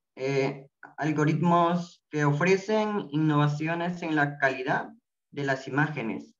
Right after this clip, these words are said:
eh, así como diseños pen-, pensados en mejorar la seguridad del paciente y, am, agilizar los estudios.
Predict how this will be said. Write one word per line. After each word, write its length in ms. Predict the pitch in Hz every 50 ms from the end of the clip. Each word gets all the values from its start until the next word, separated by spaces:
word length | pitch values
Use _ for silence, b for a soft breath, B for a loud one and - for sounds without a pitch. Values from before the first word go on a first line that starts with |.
| _ _ _ _ _ _ _ _ _ _ _ _ _ _ -
eh, 720 | 127 135 135 131 135 131 131 131 131 127 127 - - - _ _ _ _ _ _ _ _ _ _ _ _ _ _ _ _ _ _ _ _ -
así 320 | 143 151 143 - 196 190
como 220 | 190 214 220 214 208
diseños 520 | 196 175 175 175 190 185 190 190 190 180
pen-, 340 | 175 170 165 160 147 143 -
pensados 600 | - 160 156 151 151 175 - 165 170 175 170 -
en 140 | 151 151 147
mejorar 440 | 143 143 147 143 131 135 147 156
la 140 | 156 156 156
seguridad 580 | 151 151 143 131 135 131 131 131 135 147 147 - - _ _ _ _ _ _ _ _
del 180 | - 143 143 143
paciente 520 | 143 139 143 143 170 185 208 - 202 196
y, 280 | 202 214 220 - - - _ _ _ _ _ _ _ _ _ _ _ _ _ -
am, 680 | 135 151 156 156 151 151 151 151 143 147 - - - _ _ _ _ _ _ _ _ _
agilizar 840 | - 147 151 147 151 156 156 151 151 147 170 170 170 170 185 - -
los 220 | 151 143 143 147 143
estudios. 680 | 143 143 - 156 139 120 110 98 85 - - - _